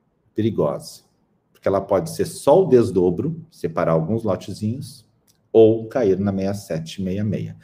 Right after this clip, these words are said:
Quando não tem lei municipal, a gente vai no Código de Normas, vai no, na consolidação normativa, que vai me dizer quantos lotes até tu pode fazer, quantos lotes tu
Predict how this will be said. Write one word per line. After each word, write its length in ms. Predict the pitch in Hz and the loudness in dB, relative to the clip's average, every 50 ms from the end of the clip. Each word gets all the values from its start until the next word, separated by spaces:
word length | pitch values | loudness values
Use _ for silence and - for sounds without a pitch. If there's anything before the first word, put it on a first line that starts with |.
| - _ _ _ _ _ | -20 _ _ _ _ _
Quando 320 | - 151 143 135 123 135 | 2 4 4 6 6 4
não 560 | 135 135 139 147 156 165 170 160 156 147 - | 6 6 6 6 8 8 10 8 8 6 4
tem 200 | - - 123 120 | 4 4 4 4
lei 200 | 117 110 110 107 107 | 6 6 6 6 4
municipal, 1200 | 110 110 110 117 113 113 - - - - - 151 143 143 151 160 180 202 254 269 - - - _ _ - | 4 2 2 0 0 -2 -2 -4 -4 0 2 4 6 8 8 8 8 6 4 2 -4 -10 -16 _ _ -8
a 100 | 101 104 | -6 -2
gente 260 | 107 110 104 107 107 | -2 -2 -2 -4 -4
vai 220 | - 107 104 107 | -2 -2 0 0
no 420 | 107 107 110 117 139 185 208 - - _ _ _ | 0 0 0 0 0 0 -2 -6 -12 _ _ _
Código 520 | - 107 101 101 104 101 101 107 110 120 | -6 -2 0 0 0 -2 -4 -4 -4 -4
de 140 | 117 120 131 | -4 -4 -4
Normas, 800 | 143 131 117 110 107 101 95 85 73 69 - - - - - _ - | -4 0 2 4 4 4 2 0 -4 -10 -14 -18 -20 -20 -20 _ -20
vai 360 | - - - 101 98 92 92 | -12 -6 -2 -2 0 0 -2
no, 540 | 92 95 98 104 110 123 160 208 202 - - - _ _ _ | -2 -2 2 4 6 6 6 4 2 -2 -12 -20 _ _ _
na 240 | - 110 113 135 156 | -4 -2 -2 -2 -2
consolidação 1080 | 156 - - _ - - 104 104 - - 107 107 104 92 98 95 - - - 110 104 | -4 -10 -16 _ -16 -14 -14 -12 -8 -6 -4 -4 -2 -2 -4 -6 -6 -8 -6 -4 -2
normativa, 800 | 110 113 120 120 120 135 143 156 - - - 113 101 90 - - - | 0 0 0 0 0 -2 -4 -4 -6 -6 -4 -4 -4 -4 -4 -8 -14
que 160 | _ - 120 | _ -4 -4
vai 220 | 92 82 95 90 92 | -2 0 0 -2 0
me 120 | 101 98 | -2 -4
dizer 560 | 95 - 127 123 107 95 95 82 85 85 - _ _ _ _ _ _ _ _ _ _ | -4 -6 -10 -10 -4 -2 0 0 0 -2 -4 _ _ _ _ _ _ _ _ _ _
quantos 520 | _ - 131 139 165 185 165 - - - - | _ 4 6 6 4 2 -2 -4 -8 -8 -4
lotes 420 | 104 98 92 92 92 - - - | 0 0 0 0 -2 -6 -12 -14
até 300 | 107 107 _ - 98 90 | -14 -10 _ -4 -4 -4
tu 120 | - - _ | -4 -8 _
pode 300 | - 120 107 107 - - | -4 -2 -2 -2 -4 -8
fazer, 340 | - 139 143 - - - _ _ _ _ _ _ _ _ _ _ _ _ | -10 -10 -10 -10 -12 -18 _ _ _ _ _ _ _ _ _ _ _ _
quantos 280 | - 82 82 - - | -16 -16 -16 -14 -12
lotes 280 | - 92 78 80 - - | -10 -8 -8 -10 -12 -18
tu 80 | _ | _